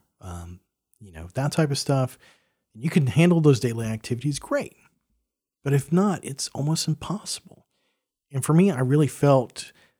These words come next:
that I wasn't confident in my skills, and I didn't have the budget to be able to just hire somebody to do it and go on vacation.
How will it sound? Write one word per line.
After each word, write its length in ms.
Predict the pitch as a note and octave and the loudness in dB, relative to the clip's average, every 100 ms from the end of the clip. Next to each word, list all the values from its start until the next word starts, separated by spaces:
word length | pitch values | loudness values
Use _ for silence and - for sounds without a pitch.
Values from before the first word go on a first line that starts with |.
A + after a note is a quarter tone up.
| _ | _
that 80 | B2+ | -4
I 60 | B2+ | 2
wasn't 360 | C#3 E3 C#3 | 4 2 0
confident 520 | - B2+ C3+ C3 B2+ | -6 -4 -2 -2 -6
in 100 | - | -6
my 160 | G#2+ G2+ | -8 -6
skills, 680 | - - G#2 E2+ F2+ - - _ _ _ _ _ _ | -8 -8 -8 -8 -12 -14 -18 _ _ _ _ _ _
and 100 | D#2+ | -12
I 40 | F#2 | -4
didn't 200 | C#3+ G#2 | -4 -2
have 200 | A#2+ F#2 | -4 -4
the 80 | |
budget 480 | F2 - A#2+ F#2+ F#2 | -10 -8 -8 -8 -12
to 80 | - | -16
be 120 | - | -18
able 100 | F2 | -20
to 60 | - | -20
just 140 | - - | -20 -14
hire 300 | - G#2+ F2 | -8 -8 -8
somebody 400 | - F2+ F#2 F2 | -10 -10 -12 -14
to 140 | - | -16
do 200 | - A#2+ | -14 -10
it 140 | F#2+ - | -10 -12
and 140 | F2+ | -14
go 100 | G2 | -14
on 120 | F2 | -14
vacation. 640 | E2+ - - C#3 - - | -14 -8 -4 -4 -4 -12